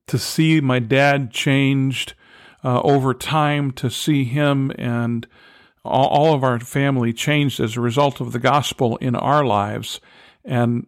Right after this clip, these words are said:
for some reason, I connected this story with our own family's story as a result of it. I've always been fond of this passage because of that.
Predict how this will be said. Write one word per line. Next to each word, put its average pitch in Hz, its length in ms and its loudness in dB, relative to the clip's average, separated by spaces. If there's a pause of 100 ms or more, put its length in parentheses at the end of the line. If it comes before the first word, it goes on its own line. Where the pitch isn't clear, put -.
(120)
for - 160 -4
some 165 260 2
reason, 143 360 2
I 127 140 0
connected 131 640 -2
this 147 180 2
story 127 520 2
with 120 260 -2
our 127 220 0
own 135 280 -2
family's 113 540 -6
story 117 500 -4
as 117 180 -4
a 120 60 -4
result 123 440 -2
of 117 140 -4
it. 107 240 -10 (640)
I've 135 140 0
always 143 320 4
been 131 200 0
fond 127 320 0
of 110 120 -2
this 113 180 -2
passage 113 580 -4
because 123 420 -2
of 110 200 -4
that. - 340 -8